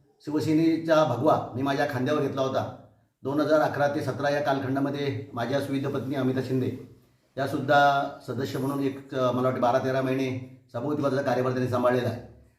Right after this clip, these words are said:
आणि निष्कलंक ज्या ज्या श-, क्षेत्रामध्ये आम्ही वावरतो, ज्या ज्या क्षेत्रामध्ये आम्ही काम करतोय, त्या क्षेत्रामध्ये कुठल्याही परिस्थितीमध्ये कुठल्याही,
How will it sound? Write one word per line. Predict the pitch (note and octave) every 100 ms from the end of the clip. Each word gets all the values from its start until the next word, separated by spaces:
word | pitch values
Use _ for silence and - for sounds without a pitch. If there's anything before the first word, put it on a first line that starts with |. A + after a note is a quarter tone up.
| -
आणि | F3
निष्कलंक | G3+ A3+ A3+ A3+ G#3+ B2+ G#2+ - - - _ G2
ज्या | C3
ज्या | C3 F3 F3 E3+
श-, | B2+ B2
क्षेत्रामध्ये | C#3+ A2+ D#3 D3+
आम्ही | D#3 D3
वावरतो, | C3+ C#3+ D3+
ज्या | C3
ज्या | A#2+ C#3+
क्षेत्रामध्ये | - C3 C3 C3+
आम्ही | C3+
काम | E3 F#3+
करतोय, | D3+ B2+ A2+ A2+ - - _ _
त्या | - E3+ F#3 F#3+ F#3 -
क्षेत्रामध्ये | D#3+ D#3 E3 D#3+ F3 -
कुठल्याही | A#2+ D3 E3+ G3
परिस्थितीमध्ये | G3 D3+ - C#3+ D#3 D3+ E3
कुठल्याही, | D#3+ B2 C#3+ D3+ E3 F#3